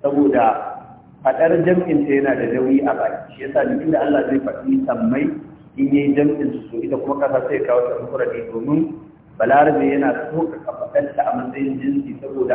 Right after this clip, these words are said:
al-arduna tana da wahalar faɗa, amma as-samawati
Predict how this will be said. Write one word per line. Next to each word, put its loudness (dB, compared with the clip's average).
al-arduna 0
tana -2
da -2
wahalar 0
faɗa, 0
amma 0
as-samawati 2